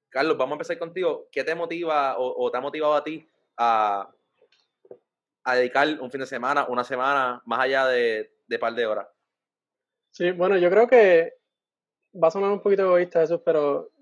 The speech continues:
Speaker 2: yo gano más de lo que doy muchas veces. Yo creo que, que cuando, cuando uno da ese, ese acto, yo creo que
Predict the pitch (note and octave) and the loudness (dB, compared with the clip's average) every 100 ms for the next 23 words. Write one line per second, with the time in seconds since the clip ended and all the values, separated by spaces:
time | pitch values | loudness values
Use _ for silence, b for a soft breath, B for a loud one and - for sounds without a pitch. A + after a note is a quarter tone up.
0 | _ _ _ - D#3 F3+ G3 F3+ - F#3+ | _ _ _ -14 -2 2 2 -2 -8 -18
1 | D#3+ E3+ F3 F#3+ F#3 F3+ F3+ F3 D#3 D3 | -8 -2 0 0 0 0 0 2 -2 0
2 | C#3+ C#3+ C#3+ D3 C#3+ C#3+ C#3+ C#3 D3+ D3 | -2 0 0 -2 -8 -10 -8 -8 -8 -12
3 | - _ _ _ _ _ _ D3+ E3 F3+ | -12 _ _ _ _ _ _ 4 6 6
4 | F3 F3 D3+ D#3 D3+ D3+ D#3 D#3+ D3 D3 | 2 0 -4 -2 -2 -2 -4 -8 -6 -4
5 | E3+ F3+ F#3+ F#3 F#3+ F#3 E3+ E3 F3 - | 0 2 2 2 0 4 4 4 -2 -10
6 | _ _ _ _ - C4 - E3 F#3+ F#3+ | _ _ _ _ -14 -10 -8 -2 2 2
7 | F#3 E3 D3+ D3+ E3+ F3 E3 D3 | 2 0 2 4 4 4 4 2